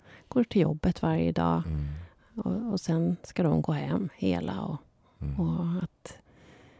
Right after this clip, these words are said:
Speaker 1: ja, i den här hårda debatten som är, är nog, det är nog viktigt.
Speaker 2: Mm.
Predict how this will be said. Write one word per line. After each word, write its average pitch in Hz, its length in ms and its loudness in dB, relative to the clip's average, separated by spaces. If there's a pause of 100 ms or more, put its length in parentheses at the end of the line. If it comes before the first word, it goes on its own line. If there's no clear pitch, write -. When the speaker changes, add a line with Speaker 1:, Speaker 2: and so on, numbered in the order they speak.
(280)
Speaker 1:
ja, 185 320 4 (380)
i 185 180 8
den 170 180 10
här 156 120 6
hårda 151 320 6
debatten 165 540 -2
som - 200 -2
är, 156 140 -2 (320)
är 220 120 -4
nog, 180 220 2 (460)
det 190 60 2
är 185 40 6
nog 165 120 6
viktigt. - 560 -8
Speaker 2:
Mm. 73 240 -2